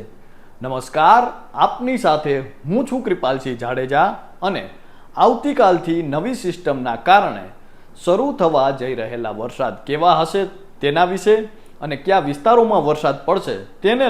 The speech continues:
લઈ હવામાન નિષ્ણાંત પરેશભાઈ ગોસ્વામીની આગાહી વિશે વાત કરવી છે. તે પહેલા આજની આગાહી વિશે વાત કરીએ, વાત ગુજરાતી પર. હાલ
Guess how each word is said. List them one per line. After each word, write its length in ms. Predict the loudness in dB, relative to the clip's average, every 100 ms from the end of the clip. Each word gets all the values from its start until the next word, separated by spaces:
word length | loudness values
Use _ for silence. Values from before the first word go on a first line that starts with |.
| 2
લઈ 160 | 0 -2
હવામાન 400 | -4 -2 -2 -2
નિષ્ણાંત 420 | -6 -6 -6 -6 -6
પરેશભાઈ 440 | -6 -8 -10 -10 -8
ગોસ્વામીની 560 | -6 -6 -6 -8 -10
આગાહી 420 | -8 -2 0 0 -2
વિશે 220 | -2 4 4
વાત 180 | 4 0
કરવી 280 | -4 -4 -2
છે. 100 | -4 -4 -14 -20 -10
તે 100 | -8 -2
પહેલા 320 | 2 2 0 -4 -16 -20 -6 -2
આજની 300 | 0 0 4
આગાહી 380 | 4 4 0 -2
વિશે 280 | -6 -4 -4 -2
વાત 240 | -4 -6 -2
કરીએ, 280 | -2 0 -2 -2
વાત 360 | -6 -6 -12 -20 -20 -16 -4
ગુજરાતી 480 | -4 -4 -8 -10 -10 0
પર. 220 | 2 2 -4 -16 -20 -2 6
હાલ 160 | 8